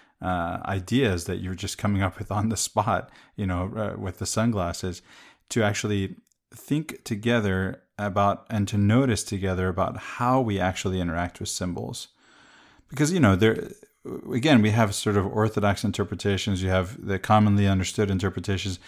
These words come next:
but there are other interpretations possible. And I think if we just could just go through some examples and see how this works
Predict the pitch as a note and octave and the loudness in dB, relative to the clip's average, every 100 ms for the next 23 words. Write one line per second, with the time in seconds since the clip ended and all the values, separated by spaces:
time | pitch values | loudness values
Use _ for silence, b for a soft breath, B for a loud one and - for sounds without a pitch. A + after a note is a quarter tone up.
0 | B B G#2 A2 - D3 D#3 G#2+ G2+ - | B B 0 0 2 0 2 0 0 -6
1 | - F2 - F#2 - F2 F2 - F2 G#2+ | -6 -6 -6 -10 -4 -4 -4 -6 -8 -8
2 | - _ _ - F#2+ A#2 A2+ G#2+ G2+ G2+ | -12 _ _ -2 0 2 0 0 -2 -4
3 | - - G2+ G2 - - G2+ G#2+ F#2 F#2+ | -6 -8 -4 -2 -2 0 0 -2 -4 -4
4 | F#2 F2+ G2+ A#2 - F#2 F#2 - B B | -4 0 2 2 0 -4 -4 -8 B B
5 | B B - G2 F2+ F2+ - A2 G2 F#2 | B B 0 2 2 0 0 2 2 2
6 | F2 - G#2+ B2+ F#2+ - - | -2 -2 0 0 -2 -4 -8